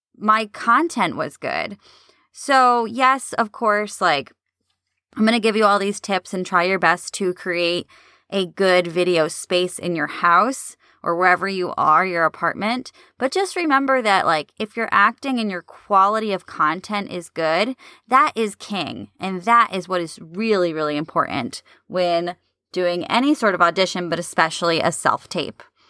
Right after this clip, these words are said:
So here we go, friends. I'm gonna do a quick and dirty episode because I don't think I'm an expert on this,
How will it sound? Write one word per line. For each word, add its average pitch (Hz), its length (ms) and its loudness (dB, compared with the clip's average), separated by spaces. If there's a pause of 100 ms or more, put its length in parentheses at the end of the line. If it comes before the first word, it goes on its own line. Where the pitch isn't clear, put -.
(520)
So 254 140 2
here 302 220 0
we 415 100 2
go, 277 160 4
friends. 202 400 0
I'm 208 60 -4
gonna 240 120 2
do 269 120 0
a 208 60 0
quick - 280 -2
and 233 180 0
dirty 202 360 2
episode 180 500 0
because 180 320 -6
I 247 100 2
don't 466 300 0
think 330 240 -4 (540)
I'm 220 200 2
an 202 80 0
expert - 480 0
on 294 220 2
this, 311 320 0